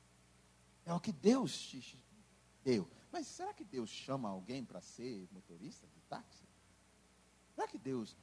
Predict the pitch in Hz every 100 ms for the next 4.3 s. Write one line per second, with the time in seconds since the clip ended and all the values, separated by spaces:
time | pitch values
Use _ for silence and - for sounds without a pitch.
0 | - - - - 302 185 107 - - -
1 | - 190 294 - 104 - 170 190 180 -
2 | - - - - 185 - 104 113 131 113
3 | 98 131 139 208 - - 120 117 117 95
4 | 165 -